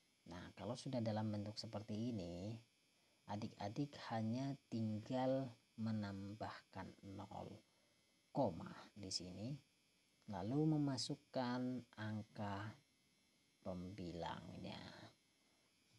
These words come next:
Ya, adik-adik, pembilangnya berapa? Tujuh puluh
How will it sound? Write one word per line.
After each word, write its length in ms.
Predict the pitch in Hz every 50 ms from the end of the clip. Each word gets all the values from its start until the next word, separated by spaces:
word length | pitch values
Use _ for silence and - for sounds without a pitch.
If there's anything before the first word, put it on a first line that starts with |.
| _ _ _ _ _ _ _ _ _ _ _ _ _ _ _ _ _ _ _ _ _ _ _ _ _ _ -
Ya, 160 | - 85 107 127 147 143 110
adik-adik, 400 | 90 95 95 101 107 135 147 175 - - _ _ _ _ _ _ - - - - - _ _ _ _ _ _ _ _ _ _ _ _
pembilangnya 400 | - 98 95 87 90 90 90 107
berapa? 480 | 123 139 147 147 - 143 131 131 135 139 -
Tujuh 320 | - - - - - 190 - -
puluh 320 | - - 85 85 95 117